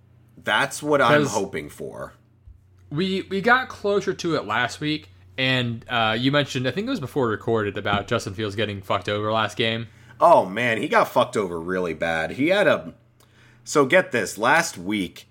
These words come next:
Speaker 1: he sees the, uh, defender offsides. So he throws the ball up thinking he has a free play,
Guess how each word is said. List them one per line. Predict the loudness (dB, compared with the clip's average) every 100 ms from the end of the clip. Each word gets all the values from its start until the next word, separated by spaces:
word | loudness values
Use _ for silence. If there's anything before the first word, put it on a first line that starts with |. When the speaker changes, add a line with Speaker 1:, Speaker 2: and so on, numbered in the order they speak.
| _
Speaker 1:
he | -4 0 2 2 0 -2 -8 -10
sees | -8 -2 0 0 -2 -8
the, | -2 2 4 4
uh, | 2 0 -2
defender | -4 -2 2 2 0 -2 -2
offsides. | 2 2 2 0 2 2 0 -6 -12 -14 -14 -20 -20
So | -4 0 2 0
he | 0 0 0
throws | 0 2 4 4
the | 0
ball | 2 4 4
up | 2 0
thinking | -2 -2 -2
he | 0 2
has | 2 2
a | -2
free | -4 0 0
play, | 0 -4 -2 -6 -8